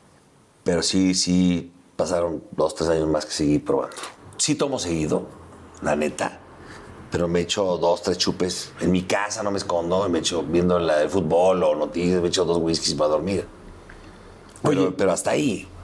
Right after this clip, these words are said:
Speaker 2: Qué exitazo fue El Calabozo, qué impactante. Empezaron con las bromas en el Cañón del Sopilote, ¿no?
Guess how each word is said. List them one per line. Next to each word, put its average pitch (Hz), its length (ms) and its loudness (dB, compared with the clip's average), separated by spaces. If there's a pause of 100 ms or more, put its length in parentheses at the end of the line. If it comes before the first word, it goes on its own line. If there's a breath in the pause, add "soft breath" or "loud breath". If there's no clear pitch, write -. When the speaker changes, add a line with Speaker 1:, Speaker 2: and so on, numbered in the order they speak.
(420 loud breath)
Speaker 2:
Qué 214 80 2
exitazo 190 680 0
fue 170 220 0
El 147 40 -4
Calabozo, 143 560 0 (160)
qué - 80 0
impactante. 160 720 -2 (1040 loud breath)
Empezaron 180 420 0
con 220 120 0
las 165 160 2
bromas 185 480 2
en 156 180 2
el 143 500 6
Cañón 160 260 2
del 156 100 2
Sopilote, 131 480 0
¿no? 180 300 0